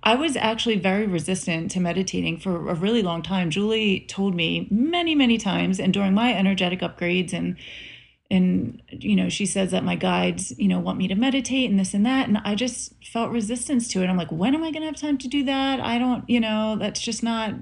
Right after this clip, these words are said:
it's not feasible in my life right now. Where am I gonna do it? Like, my, my house is always noisy." But I figured it out finally, and I'm glad that I did,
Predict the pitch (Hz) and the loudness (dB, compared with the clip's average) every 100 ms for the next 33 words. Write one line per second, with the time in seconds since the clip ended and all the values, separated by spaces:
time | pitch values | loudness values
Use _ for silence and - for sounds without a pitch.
0 | - - 208 240 233 - 247 240 226 247 | -12 -8 -2 0 -2 0 0 2 2 2
1 | 233 220 226 220 233 220 233 226 202 196 | 2 2 -2 0 -2 0 0 0 0 2
2 | 240 240 226 226 220 208 226 226 - 180 | 4 2 2 0 0 0 0 0 -2 -2
3 | 185 180 - - - 185 180 202 233 233 | -2 -6 -12 -14 -2 -2 0 0 0 0
4 | 233 233 208 220 214 220 220 220 - - | 2 2 2 0 0 0 0 -4 -14 -18
5 | - _ - 208 202 - - _ _ _ | -18 _ 4 6 6 2 -10 _ _ _
6 | _ - 190 - 220 220 190 190 208 170 | _ 0 2 4 4 4 2 2 2 2
7 | 156 - - - - 196 220 208 165 160 | 0 -4 -18 -14 0 2 4 2 2 2
8 | 175 202 - _ _ - 185 180 190 - | 2 0 -6 _ _ 0 2 4 2 2
9 | 185 185 180 - 180 190 190 175 151 185 | 2 2 0 -2 -2 0 0 -2 0 0
10 | 165 170 196 | 0 0 -2